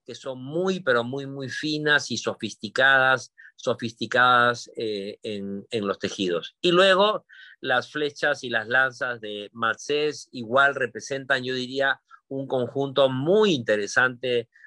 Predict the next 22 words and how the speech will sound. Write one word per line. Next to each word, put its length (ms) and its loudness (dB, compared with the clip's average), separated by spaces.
de 120 -2
objetos 840 -2
de 160 2
arte 840 -4
de 380 -4
la, 460 2
de 160 -8
la 120 -6
selva. 360 -10
Em, 880 2
de, 840 2
de, 600 -2
de 260 -2
esta 280 0
primera, 760 0
yo 160 -14
diría, 240 -12
el 80 -16
primer 380 -8
conjunto 640 -2
de 120 2
piezas, 600 -2